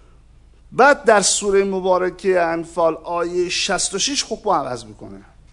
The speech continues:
میگه اولش ما گفتیم بیست در مقابل دویست. «الان خفف الله عنکم.» همین الان، همین الان ما این حکم رو تخفیف دادیم.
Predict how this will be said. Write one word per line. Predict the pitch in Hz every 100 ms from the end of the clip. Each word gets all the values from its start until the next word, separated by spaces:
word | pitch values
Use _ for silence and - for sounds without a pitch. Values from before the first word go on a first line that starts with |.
| -
میگه | 294
اولش | 226 214 180 214 277 269 -
ما | 226
گفتیم | 233 233 233 240
بیست | 214 226
در | 214
مقابل | 190 170 151 147
دویست. | 139 127 117 85 - - - - - - - - - - - - - - - -
«الان | 214 226 226 233 294 269
خفف | - 226 196 220 277
الله | 302 294 254 226
عنکم.» | 185 170 - 127 92 - - - - - -
همین | - 285 285
الان، | 240 220 226 220 220 147 110 - - - - - - - - - - - - - -
همین | 160 185
الان | 190 196 202 190 269 285
ما | 254 254
این | 240
حکم | 226 - 233 233
رو | -
تخفیف | 226 185 - - 170 -
دادیم. | 127 110 101 95